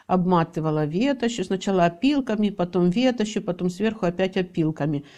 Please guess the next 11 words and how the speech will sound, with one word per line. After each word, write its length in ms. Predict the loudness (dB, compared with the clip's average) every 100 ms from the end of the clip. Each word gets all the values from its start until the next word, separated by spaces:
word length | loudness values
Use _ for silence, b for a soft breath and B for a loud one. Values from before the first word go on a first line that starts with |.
| B -2
Можно 480 | 0 2 2 0 -2 B
еще 400 | -2 0 2 0
поверх 480 | 2 2 2 2 2
этих 240 | -2 -2 -2
опилок 540 | 0 2 2 2 0
и 80 | 0
обложить 540 | 2 2 0 0 0
со 100 | -4
всех 300 | -4 -2 -2
сторон, 640 | -2 -2 2 4 4 2 B B B B B -8
м, 340 | -6 -6 -10